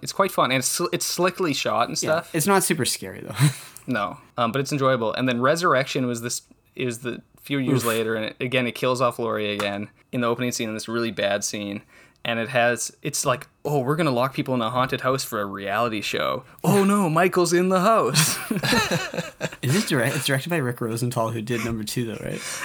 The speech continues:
Speaker 1: I know. <laughs> It is. Which is really disappointing. Um,
Speaker 2: Then
Speaker 1: and
Speaker 2: we
Speaker 1: then,
Speaker 2: get the zombie,
Speaker 1: then you
Speaker 2: Rob
Speaker 1: get the Rob
Speaker 2: Zombie film.
Speaker 1: Zombie remakes, which are, like, straight up remakes of one and two. The whole thing with Rob Zombie's first one is that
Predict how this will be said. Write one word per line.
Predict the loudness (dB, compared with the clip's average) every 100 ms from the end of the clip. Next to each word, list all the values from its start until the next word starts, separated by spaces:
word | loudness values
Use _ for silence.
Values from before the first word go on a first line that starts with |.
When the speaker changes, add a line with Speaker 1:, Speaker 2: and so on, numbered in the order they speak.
| -10
Speaker 1:
I | -4 -2
know. | 2 2 4 4 2 -2 -6 -4
<laughs> | 0 2
It | 2 2 4
is. | 4 2 0 -4 -6 -20 -20 -20 -12 -12 -10 -12
Which | -12 -10
is | -8
really | -4 -2
disappointing. | -2 -4 -2 -2 0 -2 -4 -8 _ -2
Um, | 0 2 2 0 -2 -6 -6
Speaker 2:
Then | 0
Speaker 1:
and | 4 6
Speaker 2:
we |
Speaker 1:
then, | 6 4 0
Speaker 2:
get | -4
the |
zombie, | 0 0 0 0
Speaker 1:
then | 0
you | 2
Speaker 2:
Rob | 2
Speaker 1:
get | 4
the |
Rob | 4 4
Speaker 2:
Zombie |
film. | 4 2
Speaker 1:
Zombie | 2 0
remakes, | 0 -2 -4 -4
which | -6 -2
are, | -2
like, | -2 -4
straight | -4 -4 -4 -2
up | -2 -2
remakes | -4 -2 -4 -4
of | -8
one | -6 -6
and | -6
two. | -6 -6 -4
The | -2
whole | -2 -2
thing | -2
with | -4 0
Rob | 0 2
Zombie's | -2 -4 -6
first | -6 -4 -4
one | -4
is | -2
that | -4 -4